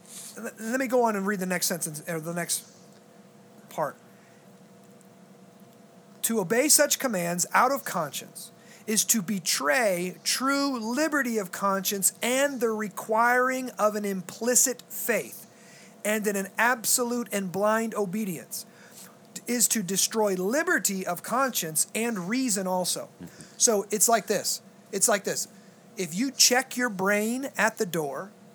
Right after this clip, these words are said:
Speaker 1: and you check your conscience at the door and you walk into the church and the Pope tells you everything you need to believe and you just have an implicit faith, you just trust him, "No, I don't care, I don't need to see it in Scripture, I don't need to be proven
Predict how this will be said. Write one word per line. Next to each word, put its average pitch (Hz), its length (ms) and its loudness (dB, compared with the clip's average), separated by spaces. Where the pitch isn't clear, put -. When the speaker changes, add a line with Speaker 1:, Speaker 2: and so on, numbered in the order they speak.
Speaker 1:
and 185 220 -4
you 214 100 -2
check 233 500 2
your 214 140 2
conscience 220 720 2
at 165 200 0
the 156 80 -8
door 139 400 -4
and 165 160 -4
you 233 100 0
walk 240 320 4
into 240 240 0
the 220 100 -6
church 185 600 2
and 175 160 -2
the 170 60 -4
Pope 240 400 -2
tells 240 340 4
you 208 120 -2
everything 226 520 -2
you 233 100 -4
need 226 180 -4
to 208 80 -4
believe 208 420 -4
and 190 180 -2
you 254 120 0
just 214 380 2
have 202 160 2
an 185 100 0
implicit 254 640 2
faith, 190 360 -2
you 208 100 -4
just 190 220 0
trust - 340 4
him, 254 200 -2
"No, 233 140 0
I 226 100 6
don't 240 160 2
care, 220 220 0
I 233 60 6
don't 233 80 0
need 220 100 -2
to 190 60 0
see - 140 2
it 190 60 -2
in 180 100 -2
Scripture, 226 460 -2
I 202 60 4
don't 226 120 0
need 196 100 -2
to 190 60 -2
be 175 80 -4
proven 233 440 -2